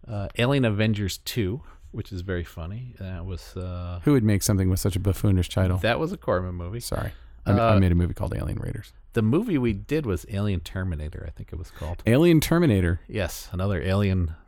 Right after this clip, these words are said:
Speaker 1: There was a lot of alien in the
Speaker 2: Alien
Speaker 1: nineties.
Speaker 2: Terminator. It's
Speaker 1: A lot
Speaker 2: like,
Speaker 1: of
Speaker 2: it's like we're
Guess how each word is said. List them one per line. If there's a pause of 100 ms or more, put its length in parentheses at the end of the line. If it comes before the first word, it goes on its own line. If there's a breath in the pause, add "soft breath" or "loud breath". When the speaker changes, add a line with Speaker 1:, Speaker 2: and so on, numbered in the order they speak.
Speaker 1:
There
was
a
lot
of
alien
in
the
Speaker 2:
Alien
Speaker 1:
nineties.
Speaker 2:
Terminator.
It's
Speaker 1:
A
lot
Speaker 2:
like,
Speaker 1:
of
Speaker 2:
it's
like
we're